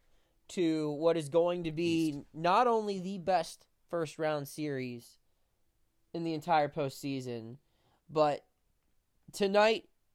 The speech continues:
Speaker 1: we will watch the two best pitchers probably on planet Earth. Earth. Earth.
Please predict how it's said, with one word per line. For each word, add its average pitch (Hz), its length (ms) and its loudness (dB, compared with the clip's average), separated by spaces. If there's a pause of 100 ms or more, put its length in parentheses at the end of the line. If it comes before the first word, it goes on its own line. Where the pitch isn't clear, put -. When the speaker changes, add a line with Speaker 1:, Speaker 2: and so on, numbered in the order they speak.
Speaker 1:
we 165 200 0
will 175 260 4
watch 156 680 0 (1080)
the 156 120 -8
two 208 200 -8
best 180 300 0
pitchers 156 380 -8
probably 180 540 2
on 151 140 -2
planet 151 380 -6
Earth. 123 320 -4 (320)
Earth. 135 340 -2 (260)
Earth. 131 300 -8